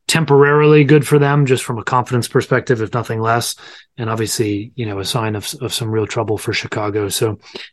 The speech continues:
you know, I, I think that's one to, uh, to figure out. And then, you know, San Diego getting on track against Kansas City after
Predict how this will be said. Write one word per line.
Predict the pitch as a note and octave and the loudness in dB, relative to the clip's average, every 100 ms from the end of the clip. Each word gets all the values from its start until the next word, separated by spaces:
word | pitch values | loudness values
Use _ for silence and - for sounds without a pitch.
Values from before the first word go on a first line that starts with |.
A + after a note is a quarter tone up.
| _ - | _ -4
you | B2 | -2
know, | G#2+ | -2
I, | B2 A#2+ - | -6 -10 -10
I | |
think | - C3 A#2 | -2 0 2
that's | A#2 - | 0 0
one | A#2+ A2+ A2 | -2 0 -2
to, | - A#2 A2 | -4 -2 0
uh, | G#2+ G#2 G2+ | -2 -4 -8
to | - | -8
figure | - A#2 A2+ | -2 0 2
out. | A#2 B2 | 2 4
And | B2+ | 4
then, | C#3+ C#3+ | 4 4
you | D#3 C3 | 2 2
know, | |
San | G#2+ D3 C3 | 2 2 4
Diego | B2+ B2 A#2+ | 4 2 2
getting | A#2 A2+ | 0 -2
on | A2 | -6
track | - A#2 A2+ - | -2 -2 -2 -6
against | A2 A2 - | -6 -2 -2
Kansas | - A#2 G#2 | 0 -2 -2
City | - A#2 A2+ | -4 -2 -2
after | A2 - A#2 | -2 -2 -2